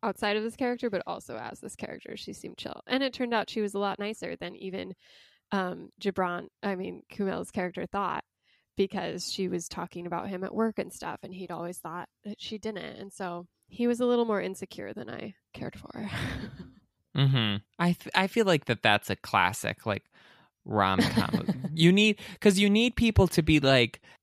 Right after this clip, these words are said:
Speaker 2: have enough unlikableness that you can see why that there's an issue between the two of them, but then also have it not be a big enough deal that you're not gonna like it when they come back together at the end. You know,
Speaker 1: Right.
Speaker 2: it's like a fine
Speaker 1: <laughs>
Speaker 2: line. So
Speaker 1: Yeah.
Speaker 2: it's an easy,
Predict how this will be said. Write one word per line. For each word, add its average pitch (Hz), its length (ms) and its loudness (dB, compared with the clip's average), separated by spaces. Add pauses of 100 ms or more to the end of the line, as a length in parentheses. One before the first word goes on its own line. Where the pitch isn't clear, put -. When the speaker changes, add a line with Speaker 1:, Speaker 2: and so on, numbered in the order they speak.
Speaker 2:
have 175 220 2
enough 147 440 4
unlikableness 180 1000 4
that 123 260 6 (260)
you 131 140 4
can 131 160 2
see 131 220 4
why 113 280 8
that 113 140 2
there's 110 180 2
an 104 80 -2
issue 113 280 2
between 165 320 2
the 165 80 4
two 180 180 4
of 165 100 0
them, 180 260 2 (260)
but 147 100 10
then 151 140 6
also 147 300 8
have 139 160 8
it 120 60 6
not 113 300 6
be 135 100 6
a 117 40 6
big 120 220 4
enough 113 220 2
deal 113 280 6
that 113 180 4
you're 107 160 4
not 98 240 4
gonna 98 180 0
like 95 220 4
it - 80 -2
when 95 120 -2
they 95 80 2
come 98 180 -2
back 90 200 0
together - 320 0
at - 100 -6
the - 140 -4
end. - 180 -6 (100)
You 120 120 6
know, 117 180 6
Speaker 1:
Right. - 60 6
Speaker 2:
it's - 100 2
like 123 140 4
a - 40 -6
fine 104 260 2
Speaker 1:
<laughs> - 0 -
Speaker 2:
line. - 340 -2
So 107 400 6 (460)
Speaker 1:
Yeah. 196 180 -8
Speaker 2:
it's - 120 -4
an 131 100 4
easy, 107 520 2